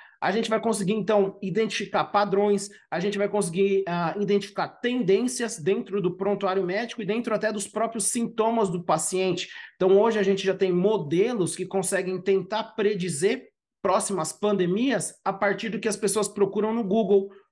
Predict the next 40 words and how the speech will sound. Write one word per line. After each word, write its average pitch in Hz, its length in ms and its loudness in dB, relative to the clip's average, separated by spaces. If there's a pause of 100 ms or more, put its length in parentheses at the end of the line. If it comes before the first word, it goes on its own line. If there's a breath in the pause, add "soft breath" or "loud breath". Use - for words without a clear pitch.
(120)
ou 196 160 4
a 208 100 2
partir 202 420 0
das 202 420 0
visitas 208 800 0
no - 160 -4
pronto-socorro. 214 760 2
Então, 190 260 0
começa 202 480 0
a 202 40 2
vir 190 300 -4
casos 214 540 -2 (260 loud breath)
e 175 140 2
o, 202 140 2
e 190 60 4
o 202 60 6
modelo 196 340 6
começa 208 360 0
a 196 40 -2
analisar 196 420 2
aquilo 196 200 -6
e 185 40 -10
fala, 190 160 -2
"Não, 196 140 0
vai 165 120 -2
vir 160 100 -2
uma 202 200 -2
pandemia 196 480 0
de 190 120 -2
tal 220 260 -2
vírus, 185 360 0
vai 156 100 -2
vir 156 140 -2
um 202 100 0
problema, 202 480 0
a 208 60 0
gente 202 240 -6
vai 196 140 -2
notar 208 360 -2
isso." 139 320 -4